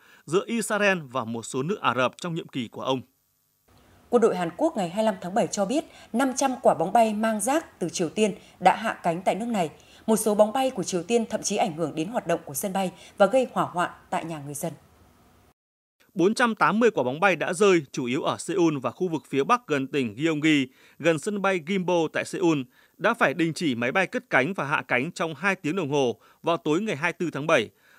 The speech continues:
Speaker 1: do vật thể nghi là bóng bay của Triều Tiên. Trong những tuần gần đây, bóng bay Triều Tiên còn rất nhiều lần làm ảnh hưởng đến giao thông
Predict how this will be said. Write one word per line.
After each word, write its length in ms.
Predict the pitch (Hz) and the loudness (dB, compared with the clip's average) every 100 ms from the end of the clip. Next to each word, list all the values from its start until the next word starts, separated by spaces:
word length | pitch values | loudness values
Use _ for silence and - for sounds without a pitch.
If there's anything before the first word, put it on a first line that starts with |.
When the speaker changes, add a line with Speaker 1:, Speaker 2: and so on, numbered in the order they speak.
| - | -8
Speaker 1:
do 200 | 151 240 | -4 -2
vật 160 | 196 - | -2 -2
thể 200 | 143 113 | -4 -2
nghi 300 | 190 196 139 | -2 -2 -4
là 120 | 123 | -6
bóng 200 | 120 127 | -6 -2
bay 160 | 202 185 | 0 -2
của 120 | 135 | -4
Triều 160 | - 110 | -8 -2
Tiên. 240 | 151 139 - _ _ _ _ _ | 0 0 -6 _ _ _ _ _
Trong 140 | - 220 | -4 -2
những 120 | 240 | 0
tuần 180 | 202 139 | -2 0
gần 180 | 135 139 | 0 4
đây, 260 | 180 151 - | 4 4 -2
bóng 200 | 120 147 | -10 -2
bay 140 | 175 | -2
Triều 180 | 156 127 | -2 -6
Tiên 280 | 131 156 143 | -2 -2 -2
còn 220 | 139 123 | -4 -4
rất 180 | 247 - | -4 -2
nhiều 100 | 175 | 0
lần 240 | 151 135 | 2 2
làm 120 | 131 123 | -2 -4
ảnh 120 | 127 | -4
hưởng 220 | 135 117 | -4 -4
đến 160 | 127 147 | -6 -4
giao 160 | 180 | -2
thông 280 | 175 180 | 0 0